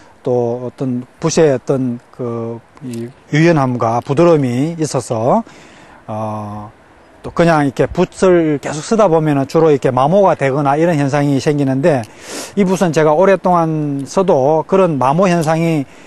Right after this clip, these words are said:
많이 덜하고, 어, 또 이렇게 기름에 빨면은 금방 속대가 빠지기 때문에 붓을 오랫동안 사-, 사용할 수 있는 그런 장점이 있다고 생각이 됩니다.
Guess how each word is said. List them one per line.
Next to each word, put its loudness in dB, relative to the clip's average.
많이 0
덜하고, 0
어, -6
또 -2
이렇게 -14
기름에 2
빨면은 0
금방 0
속대가 0
빠지기 0
때문에 0
붓을 -2
오랫동안 2
사-, 0
사용할 0
수 -8
있는 -2
그런 0
장점이 -2
있다고 -6
생각이 -6
됩니다. -10